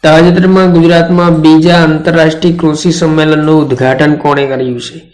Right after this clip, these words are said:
નરેન્દ્ર મોદી, શિવરાજ સિંહ ચૌહાણ, આચાર્ય દેવવ્રત, ભૂપેન્દ્ર પટેલ.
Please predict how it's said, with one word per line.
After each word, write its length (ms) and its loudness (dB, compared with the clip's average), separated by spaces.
નરેન્દ્ર 500 2
મોદી, 420 -2
શિવરાજ 560 -2
સિંહ 260 -2
ચૌહાણ, 460 -2
આચાર્ય 720 0
દેવવ્રત, 680 -2
ભૂપેન્દ્ર 560 -2
પટેલ. 440 -8